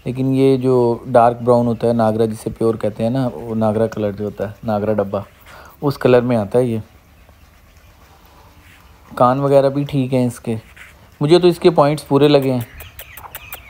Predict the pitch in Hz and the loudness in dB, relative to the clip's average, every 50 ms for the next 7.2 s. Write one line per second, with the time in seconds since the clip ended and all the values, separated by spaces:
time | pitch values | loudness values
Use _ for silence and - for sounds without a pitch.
0 | - - - - - - - - - - - 139 135 139 135 - 165 156 151 151 | -16 -16 -16 -20 -20 -20 -20 -20 -20 -4 2 2 4 4 2 0 -2 0 2 2
1 | 147 147 139 131 147 143 143 151 147 143 135 135 131 135 135 135 135 127 123 131 | 2 2 2 2 0 -2 0 0 0 2 2 2 2 2 2 0 -2 -2 0 -2
2 | 143 143 139 139 135 131 123 117 - - - - - 135 131 135 123 117 127 117 | 0 0 0 0 0 0 -2 -4 -8 -12 -20 -20 -18 -6 -2 -2 0 2 2 0
3 | 110 - 120 117 113 110 110 107 104 101 - - - - - - - - - - | 0 -2 -2 -2 -2 0 -2 -2 -4 -6 -10 -12 -16 -18 -14 -10 -8 -8 -6 -2
4 | - 123 123 - - 151 147 139 131 135 139 139 139 135 131 120 120 127 127 123 | -2 -2 0 0 0 0 0 2 0 0 0 2 2 2 2 0 0 0 0 0
5 | 120 120 117 113 113 110 107 - - - - - - - - - - - - - | 2 2 2 2 2 0 0 -2 -8 -10 -14 -18 -18 -16 -16 -16 -16 -18 -20 -16
6 | - - 127 127 123 131 131 123 120 117 - - 127 127 120 120 123 139 143 135 | -8 -2 0 2 2 2 2 2 -2 -2 -2 -2 0 0 0 0 0 0 0 0
7 | 127 120 113 | 0 -2 -4